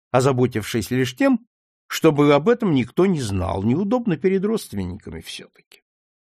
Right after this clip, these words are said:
Письма были написаны старинным шрифтом на бумаге, вырванной из старых книг. Аферист подошел к делу серьезно.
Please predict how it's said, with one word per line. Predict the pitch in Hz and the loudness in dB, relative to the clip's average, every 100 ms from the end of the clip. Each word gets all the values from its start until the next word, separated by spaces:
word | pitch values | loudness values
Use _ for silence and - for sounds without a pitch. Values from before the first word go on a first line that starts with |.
| _ _ _ _ - | _ _ _ _ 2
Письма | 262 - 254 | 2 4 4
были | 208 226 220 226 - | 4 2 2 0 0
написаны | 202 196 226 196 220 214 | 0 0 -2 -2 2 2
старинным | 190 - 175 185 175 156 127 | 2 2 2 4 2 0 0
шрифтом | 135 147 175 - 226 233 _ _ - | -2 -2 -4 -2 -2 -2 _ _ 0
на | 147 160 | 4 4
бумаге, | 139 139 139 160 185 226 | 4 2 4 2 0 -6
вырванной | 220 135 151 170 196 196 202 202 | -4 0 2 2 2 4 2 0
из | - | -2
старых | - 147 139 139 - | -4 0 0 -4 -10
книг. | - 87 69 _ - _ _ _ _ _ _ | -10 -10 -10 _ -20 _ _ _ _ _ _
Аферист | - 110 117 190 - - | -6 -2 -2 -2 -6 -6
подошел | 190 170 - 196 | -2 -2 -2 -4
к | 165 | -2
делу | 185 180 | -4 -4
серьезно. | - 170 135 - - 180 | -6 -6 -6 -8 -12 -18